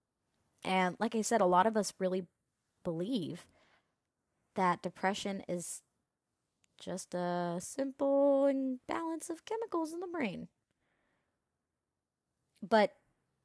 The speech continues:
research is only able to conclusively state that there are many possible causes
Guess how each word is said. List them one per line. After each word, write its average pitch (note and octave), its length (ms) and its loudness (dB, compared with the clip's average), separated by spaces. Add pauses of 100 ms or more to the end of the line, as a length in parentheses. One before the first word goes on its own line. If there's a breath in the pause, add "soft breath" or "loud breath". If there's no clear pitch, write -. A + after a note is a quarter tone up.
(1200)
research A#3 500 2
is G3 100 -2
only G3+ 320 -2
able F#3+ 180 -2
to - 120 -14
conclusively G3 680 -6
state G3+ 280 -4
that F3+ 120 -20
there F3+ 140 -2
are F3 60 -6
many E3+ 280 -4
possible F#3+ 540 -4
causes F#3 540 -2